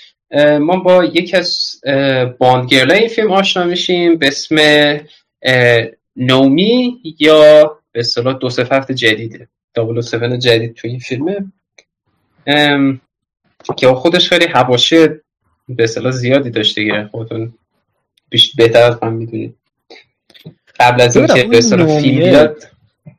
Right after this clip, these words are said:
Speaker 2: توی جامائیکا
Speaker 1: خب.
Speaker 2: رفته بود، همینجور خودش رفته بود که به جیمز باند بگه «قاطی کار من نشو».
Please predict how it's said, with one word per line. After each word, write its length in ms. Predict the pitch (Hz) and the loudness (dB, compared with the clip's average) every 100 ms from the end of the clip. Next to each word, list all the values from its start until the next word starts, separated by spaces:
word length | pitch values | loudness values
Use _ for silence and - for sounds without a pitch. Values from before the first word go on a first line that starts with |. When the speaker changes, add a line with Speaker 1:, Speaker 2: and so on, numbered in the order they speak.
| _ _ _ | _ _ _
Speaker 2:
توی 360 | - 160 180 190 | -6 0 0 0
جامائیکا 460 | 165 139 127 127 123 | 0 2 4 2 2
Speaker 1:
خب. 120 | 175 | 2
Speaker 2:
رفته 300 | 135 - 170 | 2 0 -4
بود، 280 | 190 190 _ _ - | -4 -8 _ _ -6
همینجور 280 | 175 170 175 | -4 -2 -6
خودش 420 | - 180 180 - | -2 0 0 2
رفته 240 | 151 - | 0 2
بود 120 | 165 165 | -2 -2
که 140 | 170 | -4
به 420 | 147 123 107 101 - _ _ | -2 -2 -4 -8 -14 _ _
جیمز 320 | - 127 127 127 | -4 -2 0 -2
باند 160 | 139 | -2
بگه 420 | 165 170 165 160 - _ _ - | 0 0 0 -2 -10 _ _ -2
«قاطی 300 | 123 - 143 | -2 -2 -2
کار 200 | 139 120 | 0 0
من 160 | 131 139 | -2 -4
نشو». 440 | 135 - 127 | -6 -8 -10